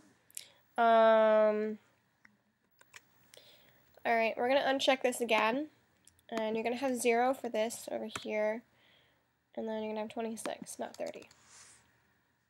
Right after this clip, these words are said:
All right, and you're gonna change the gloss contour to number three,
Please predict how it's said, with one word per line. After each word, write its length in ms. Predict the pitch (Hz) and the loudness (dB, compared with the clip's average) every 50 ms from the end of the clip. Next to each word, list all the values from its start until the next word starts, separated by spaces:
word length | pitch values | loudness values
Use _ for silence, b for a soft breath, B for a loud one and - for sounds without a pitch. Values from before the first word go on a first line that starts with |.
| _ _ _ - - - _ _ - - - _ _ _ _ - b b b b b b b b b b b b b b b b b b b b _ _ - | _ _ _ -16 -16 -16 _ _ -16 -16 -16 _ _ _ _ -20 b b b b b b b b b b b b b b b b b b b b _ _ -2
All 100 | 120 - | -2 -2
right, 220 | - - 135 - - _ _ - | -2 -4 -8 -10 -14 _ _ -6
and 560 | 269 254 247 240 233 233 233 226 226 233 233 | -4 -2 0 0 2 2 2 2 0 0 -2
you're 100 | 247 240 | -2 -2
gonna 120 | 240 233 233 | -2 -2 -2
change 340 | - 269 240 233 240 247 247 | 0 0 0 0 0 0 -2
the 100 | 233 233 | -4 -4
gloss 380 | - 240 226 247 311 359 - | -2 0 2 2 2 2 0
contour 680 | - - - 247 240 247 247 - 254 233 233 240 285 | -4 -6 -4 -4 -4 -4 -4 -4 -4 -2 0 0 -2
to 140 | 277 - - | -4 -4 -6
number 240 | 233 226 220 220 226 | -4 -4 -4 -4 -6
three, 500 | 226 - 247 247 226 - 226 262 285 - | -6 -4 -2 -2 0 0 0 -2 -4 -6